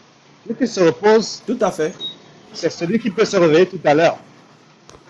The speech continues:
Speaker 2: Bien sûr.
Speaker 1: <laughs> Tu
Speaker 2: C'est
Speaker 1: vois
Speaker 2: pour
Speaker 1: un
Speaker 2: ça,
Speaker 1: peu.
Speaker 2: c'est pour ça que
Speaker 1: Et
Speaker 2: je
Speaker 1: c'est
Speaker 2: te dis
Speaker 1: simple.
Speaker 2: que la mort
Speaker 1: Et c'est
Speaker 2: n'existe
Speaker 1: simple.
Speaker 2: pas.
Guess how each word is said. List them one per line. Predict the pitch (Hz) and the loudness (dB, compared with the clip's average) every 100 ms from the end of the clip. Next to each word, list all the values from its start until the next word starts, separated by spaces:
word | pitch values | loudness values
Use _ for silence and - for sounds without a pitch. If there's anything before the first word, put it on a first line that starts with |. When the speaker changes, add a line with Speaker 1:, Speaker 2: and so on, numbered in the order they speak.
| - _ _ _ - - | -20 _ _ _ -20 -12
Speaker 2:
Bien | 139 156 | -4 -4
sûr. | 185 285 208 | -2 -2 0
Speaker 1:
<laughs> | 156 - | -2 -6
Tu | - | -4
Speaker 2:
C'est | 185 | 0
Speaker 1:
vois | 190 | 2
Speaker 2:
pour | |
Speaker 1:
un | |
Speaker 2:
ça, | 170 | 2
Speaker 1:
peu. | 170 | 0
Speaker 2:
c'est | 139 - | 0 -6
pour | 175 | -6
ça | 226 | -6
que | 254 185 | -4 -2
Speaker 1:
Et | |
Speaker 2:
je | 254 | 0
Speaker 1:
c'est | 277 | 0
Speaker 2:
te | |
dis | 254 | -2
Speaker 1:
simple. | 233 | -2
Speaker 2:
que | 175 | -2
la | 160 | -4
mort | 165 214 | -2 0
Speaker 1:
Et | 175 | 0
c'est | |
Speaker 2:
n'existe | 190 - 359 | 0 0 0
Speaker 1:
simple. | 170 151 | -4 -4
Speaker 2:
pas. | 226 170 | -4 -4